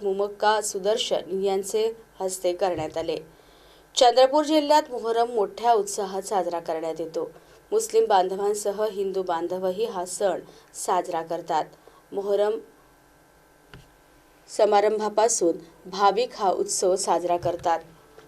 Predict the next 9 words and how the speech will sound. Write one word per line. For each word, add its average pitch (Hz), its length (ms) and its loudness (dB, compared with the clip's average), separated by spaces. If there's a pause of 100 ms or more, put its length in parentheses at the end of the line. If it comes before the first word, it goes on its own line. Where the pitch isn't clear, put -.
(380)
चंद्रपूर 269 560 4
शहरातील 269 640 6
जिल्हा 214 360 2
कारागृहात 190 720 2
बाबा 190 280 6
हजरत 208 480 0
मखदूम 190 400 0
शहाबुद्दीन 180 640 -4
शहा 185 380 -4